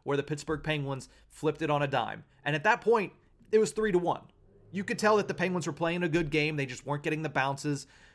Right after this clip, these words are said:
Jordan Binnington was looking good. But once that happened, you had the feeling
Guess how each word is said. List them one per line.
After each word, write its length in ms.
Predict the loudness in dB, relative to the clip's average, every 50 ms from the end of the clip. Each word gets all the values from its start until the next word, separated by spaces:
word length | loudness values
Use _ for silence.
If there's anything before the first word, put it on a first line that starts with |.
| _ _ -2
Jordan 300 | 0 2 2 2 2 2
Binnington 420 | 2 2 2 0 0 -2 -2 0
was 180 | 0 0 0 0
looking 320 | -2 0 0 -2 -2 0
good. 360 | 2 2 4 4 2 2 -2 -8 -16 -20 -20 -12 -4 0
But 320 | 0 2 0 0 -4 _ _ _ _ _ _ -14
once 360 | -6 -2 -2 -2 -2 -2 0
that 240 | 4 4 4 4 2
happened, 460 | 2 2 2 2 0 -4 -8 -8 -8
you 140 | -4 -4 -4
had 300 | -2 2 4 4 4 4
the 80 | 2 -2
feeling 540 | -2 -4 -8 -6 -6 -6 -6 -8 -10 -16